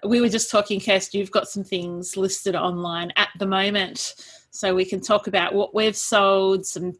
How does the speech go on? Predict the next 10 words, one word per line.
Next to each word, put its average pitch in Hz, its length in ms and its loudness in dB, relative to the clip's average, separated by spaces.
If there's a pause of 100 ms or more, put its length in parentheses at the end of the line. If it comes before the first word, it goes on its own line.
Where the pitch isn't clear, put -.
(100)
tricks - 440 -4
and 196 180 -2
tips - 460 -4
for 220 80 -4
selling, 196 840 -2 (560)
um, 175 480 -12
lots - 260 0
of 294 120 -6
different - 300 -2
things. - 540 -10